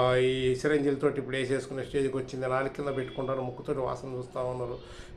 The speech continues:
ఇంత తీవ్రమైన పరిస్థితులకు వచ్చాక పిల్లల్ని మనం వెనక్కి తీసుకురావడం కష్టం అవుతుంది. వాళ్ళు మానసికంగా దెబ్బతిని వాళ్ళకి మనసు, బుద్ధి రెండు పనిచేయే స్టేజ్లోకి వెళ్ళిపోయి ఒక, ఒక సెడేషన్ స్టేజ్లోకి వెళ్ళిపోతారు. కాబట్టి వాళ్ళకి చదువు మీద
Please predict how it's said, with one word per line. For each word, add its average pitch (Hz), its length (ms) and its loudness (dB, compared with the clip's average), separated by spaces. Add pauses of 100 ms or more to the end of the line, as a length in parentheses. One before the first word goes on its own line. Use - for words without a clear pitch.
ఇంత 131 180 -2
తీవ్రమైన 156 360 8
పరిస్థితులకు 135 540 2
వచ్చాక 135 440 -2
పిల్లల్ని 135 260 0
మనం 123 220 0
వెనక్కి 120 280 -4
తీసుకురావడం 123 440 -8
కష్టం 127 220 -8
అవుతుంది. 123 420 -6 (380)
వాళ్ళు 131 180 4
మానసికంగా 143 580 4
దెబ్బతిని 131 580 -2 (460)
వాళ్ళకి 139 280 4
మనసు, 135 380 4
బుద్ధి 135 320 2
రెండు 127 240 4
పనిచేయే 127 400 2
స్టేజ్లోకి 123 460 -2
వెళ్ళిపోయి 123 480 -4 (300)
ఒక, 131 140 -2
ఒక 127 200 2
సెడేషన్ 170 520 6
స్టేజ్లోకి 135 360 4
వెళ్ళిపోతారు. 123 440 -2
కాబట్టి 117 420 -6 (360)
వాళ్ళకి 120 260 -2
చదువు 131 180 0
మీద 135 200 2